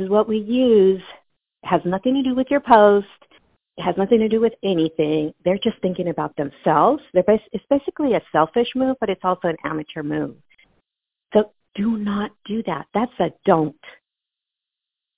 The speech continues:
Don't send your link before people ask you for it. Because even though you wanna engage with them because of,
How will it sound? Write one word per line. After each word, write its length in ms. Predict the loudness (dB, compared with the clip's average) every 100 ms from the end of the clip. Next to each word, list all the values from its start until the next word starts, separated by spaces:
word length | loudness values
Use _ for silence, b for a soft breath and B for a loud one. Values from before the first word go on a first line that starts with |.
| _ 4
Don't 260 | 4 4 -2
send 220 | -4 -2
your 140 | -6 -8
link 520 | -4 0 2 2 -2
before 360 | -6 2 2 2
people 340 | 0 0 0
ask 240 | 0 -2 -4 -8
you 100 | -2
for 260 | 2 4
it. 300 | 4 2 0 _ _ _ _ _ _ _ _ _ _ -10
Because 300 | 0 2 0 -2
even 220 | 0 2
though 80 | 2
you 180 | 2 2
wanna 260 | 2 0
engage 440 | 0 -2 -2 -2 -4
with 120 | -6
them 160 | -6 -8
because 240 | -6 -6
of, 80 | -4